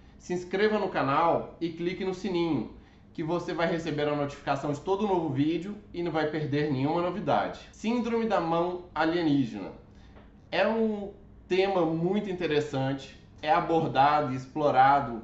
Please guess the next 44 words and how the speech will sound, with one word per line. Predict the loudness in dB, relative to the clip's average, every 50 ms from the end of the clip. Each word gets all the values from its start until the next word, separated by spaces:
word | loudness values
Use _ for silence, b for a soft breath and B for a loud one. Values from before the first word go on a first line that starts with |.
| -8 -6
no | -2 -2 -2 -2
cinema, | -2 -2 -2 -2 0 0 0 2 2 2 2 2 2 0 -2 -4 -6 -8 -6
nas | -4 -2 -2 -4 -4
séries. | -6 -4 -2 0 2 2 2 2 0 -2 -2 -4 -4 -8 -16 -18 -8 -6
Tem | -4 -2 -2
um | -4
filme | -6 -6 -4 -2 -2 0 -2 -2 -4 -2
muito | -4 -2 0 0 0 0 0 -2 -4
famoso | 0 0 0 2 2 0 0 0 0 -2
de | -6
Stanley | -8 -4 -2 0 0 0 0 -4
Kubrick, | -4 -4 -2 0 0 0 0 -2 -4 -8 -10 -16 -20 B B B B B B B B B B B -4
que, | -2 0 2 2 0 0 -4 -10 -10 -6
é, | -4 -2 -2 0 0 0 0 0 -2 -2 -2 -4 -4 -2
tem | -2
um | -2 -2 0
cara | 4 4 4 4 4 2
que | 0 -2
tem | -2 -4
o | -2
poder | 0 0 0 2 2 2 2 0
de | 0 -2
destruir | -4 -4 -4 -6 -2 0 0 2
o | 2
mundo | 2 0 2 0 2 2 0 0 0 -2 -2 -2 -2
e | 0 0 0 0 0
com | -2 -2 -2 0
uma | 2 2
mão | 2 2 4 4 2 2 2 0 0 0
ele | 0 0 -2 -2
quer | -2 -2 0 0 2 2 2 2
e | 0
com | 0 0
a | 0
outra | 2 4 4 4 4 2 2 2 2
ele | 2 2 0
não | -2 -2
quer | -2 -2 -2 0 0 2 2 2 2 0 0 0
e | 0 0 -2
fica | -2 -2 -4 -4 -2 -2 -2
uma | 0 0
briga | 0 2 2 4 4 6 4 4 4 2 0 0 0 0 -2
e | 0 0 0
é | 0 4 6 6 6 4 2 -4 -12